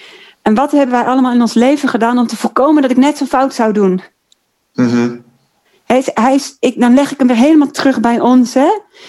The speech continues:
Speaker 1: En dan hou ik je hopelijk een worst voor, want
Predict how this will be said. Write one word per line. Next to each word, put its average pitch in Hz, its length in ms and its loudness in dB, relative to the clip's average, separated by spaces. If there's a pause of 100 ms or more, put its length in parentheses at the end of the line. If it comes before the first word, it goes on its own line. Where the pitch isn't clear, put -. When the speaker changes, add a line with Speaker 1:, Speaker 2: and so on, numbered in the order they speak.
(140)
Speaker 1:
En 220 120 0
dan 240 80 2
hou 247 220 0
ik - 80 -6
je 254 100 0
hopelijk 254 400 0
een 202 140 0
worst 262 360 -2
voor, 214 360 0
want 233 360 -2